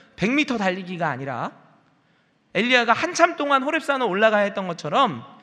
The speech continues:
마라톤과 같기 때문입니다. 그렇기 때문에 우리는 우리의 연약함을 인정하고 그 연약함들을, 연약함들에 맞는 필요들을 채울 필요가 있는 것입니다. 우리 육신이 쉬어야 하면 쉬어야 합니다.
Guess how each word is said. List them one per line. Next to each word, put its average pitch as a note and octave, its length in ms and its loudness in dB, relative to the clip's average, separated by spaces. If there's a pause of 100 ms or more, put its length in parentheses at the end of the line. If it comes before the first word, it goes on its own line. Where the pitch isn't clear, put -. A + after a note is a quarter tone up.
(180)
마라톤과 A#3+ 560 0
같기 F#3 200 -6
때문입니다. F#3+ 720 -10 (1000)
그렇기 D#4 260 -2
때문에 C#4+ 340 0
우리는 A#3+ 640 0 (260)
우리의 C#4+ 280 2
연약함을 A3+ 580 -2
인정하고 B3 640 -2 (260)
그 A#3+ 120 -4
연약함들을, G#3 960 -2 (360)
연약함들에 C4 540 -2
맞는 G3+ 840 0
필요들을 C#4+ 540 -2
채울 D#4+ 300 -4
필요가 A3+ 300 -4
있는 E3+ 240 -4
것입니다. A#2+ 460 -10 (840)
우리 A#3+ 240 2
육신이 C#4 420 -2
쉬어야 A#3 340 2
하면 A#3+ 220 -2
쉬어야 G#3+ 420 0
합니다. D3 420 -8